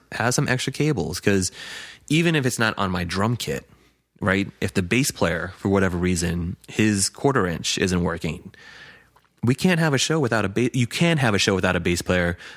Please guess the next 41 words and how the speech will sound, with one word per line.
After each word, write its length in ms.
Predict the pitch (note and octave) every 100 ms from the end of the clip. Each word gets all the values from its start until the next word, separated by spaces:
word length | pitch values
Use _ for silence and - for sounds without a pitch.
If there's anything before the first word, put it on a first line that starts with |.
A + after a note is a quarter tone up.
| -
No 180 | F#2+ B2
one's 160 | C#3 A2+
gonna 160 | G2+
stay. 400 | F#2 G2+ D#2 - -
<laughs> 240 | - -
You 600 | D#3+ E3 E3 F3 D#3 E3 C#3
know, 220 | C3 C3 D#3 D3 D4 G#3+
it's 200 | - A#2
not 200 | B2 C3
gonna 120 | C#3 C3+
be 120 | B2+
a 40 |
good 160 | A2+ A#2
show. 380 | - C#3 G2+ G2 - - - - -
And 500 | G#2 G#2 G2+ G2 F#2+ - _ -
so 420 | - G#2+ G2 F#2+
he 300 | - - C#3
has 260 | C3 C3+ B2+
to, 160 | A#2+ A#2
he 220 | - B2
has 220 | C3+ C#3
to 80 | B2
have 200 | D3+ B2
that. 220 | F2+ F2
So 380 | - F#2+ F#2 F2 - - - - _ _ -
it's 120 | A2+
one 100 | E3+
of 60 | F3+
those 120 | D3+
questions. 320 | D3+ C#3+ C3+ -
It, 220 | B2 -
it's, 460 | A2 G2+ - - - _
for 140 | - C#3
me, 240 | D#3 E3+
professionalism 960 | - B2+ C3+ B2 A#2+ A2 G#2 F#2+ F2+ F2+ _ _ _ _ _ _ _ - - -
boils 320 | G#2+ B2 B2
down 140 | G#2+ F#2
to 80 | F2+
two 180 | F#2+
things. 500 | E2+ D2+ - - - _ - - - - -
Um, 680 | F#2+ F#2 F2+ E2+ E2 E2